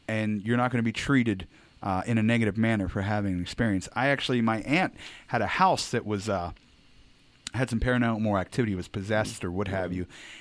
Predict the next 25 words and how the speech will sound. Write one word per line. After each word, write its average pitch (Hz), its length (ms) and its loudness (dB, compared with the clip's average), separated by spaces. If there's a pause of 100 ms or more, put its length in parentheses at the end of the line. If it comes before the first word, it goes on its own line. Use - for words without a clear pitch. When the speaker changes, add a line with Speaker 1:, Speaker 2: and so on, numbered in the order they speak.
(140)
Speaker 1:
and, 101 160 -4
like, 82 200 -8 (320)
things 147 280 -2
were - 80 -16
thrown 170 380 0
about, 117 340 0
like, 87 160 -10
the - 100 -10
house 156 280 -4
was 98 100 -4
trashed. - 680 -6
Speaker 2:
Poltergeist. 95 500 -8 (380)
Speaker 1:
And 117 320 4
me 156 80 4
and 156 100 4
my 131 120 2
wife 101 280 0
went 98 120 -2
in 90 100 0
there, 90 340 -2
um, 92 340 -2
as 92 380 -2
amateur 120 480 0 (180)
paranormal 104 440 0
investigators, 92 760 -6